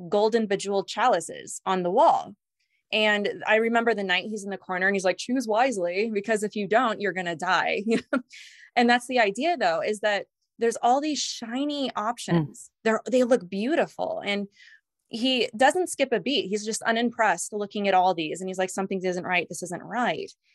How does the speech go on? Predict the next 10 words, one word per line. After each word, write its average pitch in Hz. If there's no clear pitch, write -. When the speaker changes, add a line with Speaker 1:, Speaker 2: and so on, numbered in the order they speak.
Speaker 1:
And 202
he 196
goes 262
over 180
to 208
this 190
old 220
dirty 196
clay 185
cup. 180